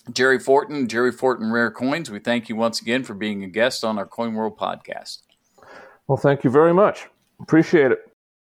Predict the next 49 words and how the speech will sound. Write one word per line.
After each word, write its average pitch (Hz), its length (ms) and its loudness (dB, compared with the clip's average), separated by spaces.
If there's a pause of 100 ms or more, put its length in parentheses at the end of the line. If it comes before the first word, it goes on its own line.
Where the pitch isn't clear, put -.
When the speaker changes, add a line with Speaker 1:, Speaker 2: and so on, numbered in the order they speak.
(640)
Speaker 1:
It 160 120 2
was 180 180 2
a 139 40 -4
great 160 300 0
learning 175 340 -2
experience, 139 680 -8
and, 127 240 -4
uh, 131 80 -2
we 139 140 -4
hope 147 200 0
you 147 160 0
enjoyed 135 440 2
it 117 120 2
as 107 160 -6
well, 131 320 4
as 107 120 -10
we 117 100 -8
spoke 139 380 0
with 117 120 -4
Jerry 139 280 -4
Fortin 127 480 -4
of 104 180 -4
Jerry 123 240 0
Fortin 117 400 -6
Rare 113 180 -6
Coins 135 400 -4
at 107 180 -10
seeded 127 340 -6
dime 117 240 0
varieties 117 500 0
dot 113 320 -4
com. 131 360 -2
And 107 140 -8 (400)
you 151 80 -10
made 160 220 0
mention 156 380 -2
of 139 200 2
the 120 280 -4
upcoming, 135 680 0
uh, 110 300 0
auction 131 580 0
that 120 60 -4
he's 107 160 -6
gonna 131 140 -4
be 120 140 -8
having, 139 440 -2
uh, 123 160 0
beginning 127 380 -8
on 110 260 -6